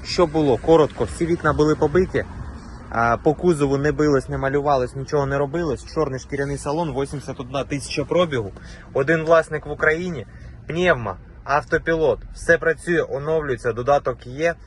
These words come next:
А встановлений в нас, бачите, він-код, бачите, вісімдесят пробігу. Встановлений у нас вже Atom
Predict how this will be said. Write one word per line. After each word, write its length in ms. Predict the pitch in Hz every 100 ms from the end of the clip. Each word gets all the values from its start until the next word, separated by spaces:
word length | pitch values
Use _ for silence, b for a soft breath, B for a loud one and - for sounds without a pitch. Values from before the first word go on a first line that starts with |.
| B B B 110
А 200 | 113 113
встановлений 840 | - 151 160 180 151 127 120 117
в 60 | 120
нас, 260 | 120 110
бачите, 600 | 113 - 113 - 113 107 - - -
він-код, 380 | 113 123 165 170 - -
бачите, 380 | 107 104 - 110
вісімдесят 500 | 110 117 117 131 -
пробігу. 340 | 156 151 131
Встановлений 640 | 127 - 143 156 139 131 131
у 40 |
нас 240 | 131 123
вже 120 | 113 123
Atom 500 | - 151 160 127